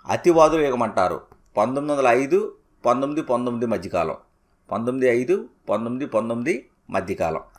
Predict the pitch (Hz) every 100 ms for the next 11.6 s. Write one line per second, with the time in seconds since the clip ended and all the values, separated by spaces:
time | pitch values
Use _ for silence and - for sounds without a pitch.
0 | _ - - 127 156 143 113 127 151 135
1 | 101 - - _ _ _ _ _ 120 135
2 | 175 180 170 139 147 147 135 156 - 139
3 | 107 - - 135 127 131 117 - 104 92
4 | 87 82 104 120 127 214 - _ - 95
5 | 107 110 101 98 87 82 - - - -
6 | - _ - - 131 165 190 107 123 -
7 | _ _ - 113 - 139 127 107 107 190
8 | - _ _ _ _ - 117 156 180 135
9 | 104 - - - 131 139 196 185 185 170
10 | 135 160 202 - 127 160 170 135 156 143
11 | 127 120 117 110 117